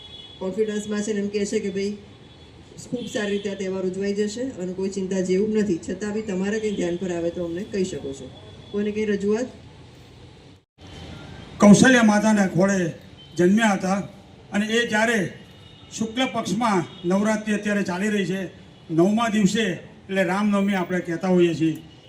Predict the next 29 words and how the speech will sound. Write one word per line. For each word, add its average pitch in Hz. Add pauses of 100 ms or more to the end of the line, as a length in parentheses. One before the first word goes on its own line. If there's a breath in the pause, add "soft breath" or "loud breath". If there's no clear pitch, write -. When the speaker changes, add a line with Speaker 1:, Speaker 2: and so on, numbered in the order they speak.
(120)
Speaker 2:
એ 196
દિવસે 185 (500)
કૌશલ્યા 180
માતાના 175
ખોળે 160 (380)
રામ 165
ભગવાનનો 165
જન્મ 156
થયો 156
હતો 156 (480)
અને 160
ખૂબ 180
જ 214 (340)
ધામધૂમથી 180 (220)
એમનો 185
જન્મ 170 (560)
એ 202
વખતે 233 (420)
અને 190 (340)
આ 190
પૃથ્વી 190
ઉપર 190 (380)
કળિયુગમાં 175
પણ 170
ખૂબ 170
જ 170
ધામધૂમથી 165
દર 170
વર્ષે 160